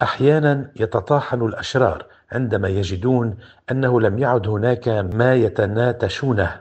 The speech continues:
فيتهارشون على التسلط والهيمنة، وهذا ما هو حاصل في مشرقنا المصلوب من زمان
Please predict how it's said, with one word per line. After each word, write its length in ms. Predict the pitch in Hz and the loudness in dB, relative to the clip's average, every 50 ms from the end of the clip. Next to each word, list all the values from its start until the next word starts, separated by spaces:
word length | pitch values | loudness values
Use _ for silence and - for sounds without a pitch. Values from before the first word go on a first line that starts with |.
| - _ - | -18 _ -2
فيتهارشون 920 | - 120 120 104 - 117 104 101 113 107 104 104 95 - - 147 139 123 107 | 0 2 2 2 2 0 0 2 2 2 2 2 0 -2 -2 -2 0 2 2
على 340 | 95 87 92 110 120 117 | 2 2 2 2 2 2
التسلط 720 | 104 - - - - 110 - - 135 127 120 120 117 117 - | 0 -2 -4 -6 -6 -4 -2 0 0 0 0 0 -2 -2 0
والهيمنة، 600 | 117 117 123 110 101 104 98 82 85 82 80 76 - _ _ _ - | 0 2 2 2 2 0 -2 -2 -4 -6 -8 -10 -14 _ _ _ -6
وهذا 360 | 92 92 101 127 131 107 104 | -4 0 2 4 4 4 2
ما 160 | 95 98 90 | 0 0 0
هو 220 | 92 120 123 107 87 | 0 0 2 0 0
حاصل 580 | - - 123 120 117 - - 117 113 113 110 - - - - _ _ | 0 0 0 0 0 0 0 0 0 0 -2 -6 -12 -20 -20 _ _
في 200 | - - 120 110 | -8 -6 -4 -2
مشرقنا 580 | 104 101 - - 113 120 - - 120 104 101 | -2 -4 -4 -4 -4 -4 -2 -2 -2 0 0
المصلوب 680 | 98 98 92 92 87 - - 110 117 113 110 95 87 85 | 0 0 -2 -4 -4 -6 -4 0 2 2 2 0 -2 -4
من 120 | 104 123 117 | -2 -2 0
زمان 540 | 98 110 104 104 113 113 110 107 98 92 | 2 0 0 2 2 0 0 0 -2 -6